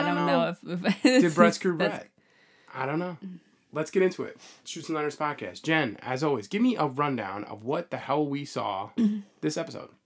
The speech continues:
Speaker 2: Okay. Um, excuse my voice, everybody. <coughs> It's, it's decided to leave me. Okay. So, May first, nineteen ninety-three, Superstars. Filmed April sixth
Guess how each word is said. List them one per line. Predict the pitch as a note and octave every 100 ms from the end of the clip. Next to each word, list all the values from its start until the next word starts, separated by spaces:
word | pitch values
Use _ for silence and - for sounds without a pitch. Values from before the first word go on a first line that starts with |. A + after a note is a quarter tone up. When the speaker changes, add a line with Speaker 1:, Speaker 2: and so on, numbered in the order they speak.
| -
Speaker 2:
Okay. | G#3 G3 F3+ F3+
Um, | G#3 G3 F#3 F3+ F3+ - _
excuse | - D4 G#3
my | F#3
voice, | F#3 F3 F3+
everybody. | F3+ F3 - F#3+ F3+ - _ _ _ _ _ _ _ _ -
<coughs> | D#4 C4+ B3 - C#4 C#4+ A#3 E4+ C#4 G3 - _ _
It's, | - - - -
it's | G#3 G3+
decided | B3+ B3+ D4+ G#3+
to | -
leave | - D#3+
me. | - -
Okay. | G#3 - - _ _ _ _
So, | - - F#3+ F3+
May | - A#3+ C#4
first, | - A3+ A3
nineteen | F#3 F#3 F#3+
ninety-three, | F3+ F3 F3+ E3+ E3 E3 _ _ _ _ _ _ -
Superstars. | - E3 G3 - F3 F#3+ A3 _ _ - - - _ - _ _ _ _ _ _ _ _ _ _ -
Filmed | D#4 C#4+ F3+ F3 -
April | F#3+ F#3+ F3+
sixth | - E3 E3 - -